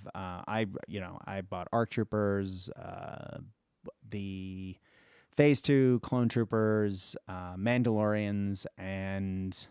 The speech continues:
uh, uh, what, Padme, and, and, and. So it's not like we're not. I mean, uh, between the two of us, we have, I think, most. Well, I have all of the factions in depth.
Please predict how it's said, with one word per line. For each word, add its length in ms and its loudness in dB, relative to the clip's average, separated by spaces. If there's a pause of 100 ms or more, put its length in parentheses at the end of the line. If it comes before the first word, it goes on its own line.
(540)
uh, 240 -10 (320)
uh, 340 -10
what, 220 -10 (180)
Padme, 720 -2
and, 600 -8 (100)
and, 480 -10
and. 460 -12
So 320 0
it's 140 -2
not 160 0
like 200 -4
we're 120 0
not. 300 -6
I 100 -4
mean, 220 0 (680)
uh, 100 0
between 420 2
the 60 4
two 180 4
of 100 4
us, 180 2
we 180 2
have, 460 -6 (720)
I 60 -2
think, 200 2
most. 680 -2 (340)
Well, 120 2
I 140 4
have 120 4
all 280 6
of 120 0
the 80 -2
factions 540 -4
in 200 -6
depth. 380 -6